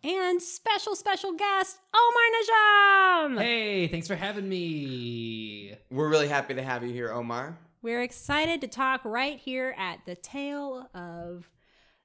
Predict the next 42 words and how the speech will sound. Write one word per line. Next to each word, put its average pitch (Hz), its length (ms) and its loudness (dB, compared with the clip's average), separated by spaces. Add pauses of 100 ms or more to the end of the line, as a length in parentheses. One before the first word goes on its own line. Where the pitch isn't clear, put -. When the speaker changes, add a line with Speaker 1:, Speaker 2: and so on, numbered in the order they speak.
(160)
Speaker 1:
the 196 60 -14
tail 277 260 -4
end 320 200 0
of 208 100 -6
the 226 100 -4
adventure 214 640 -8 (120)
in 220 120 -8
Speaker 3:
We're, 135 80 -2
Speaker 1:
Mythos 269 260 -4
Speaker 3:
we're 135 80 -2
Speaker 1:
Manual. 127 400 -4
Speaker 3:
really, 131 400 -4
really 120 300 -4
coming 117 280 -10
up 107 160 -10
on 107 140 -8
the 107 100 -10
end 104 120 -12
of 101 40 -14
this 101 140 -16
game. 104 320 -12
I, 117 160 -10
I 131 80 -4
got 139 280 -2
very 143 360 0
little 127 240 0
left 117 460 -10 (360)
in, 143 420 4 (140)
Speaker 1:
<laughs> - 0 -
Speaker 3:
in 135 500 0 (420)
prepped 156 380 -2
encounters 127 840 -4
and 113 340 -8 (420)
plot 147 400 -4
threads 131 340 -4
to 127 100 -8
really 120 200 -6
tug 117 340 -10
on. 107 160 -10
There's, 120 220 -4
they've, 156 340 -2
they've 170 280 -2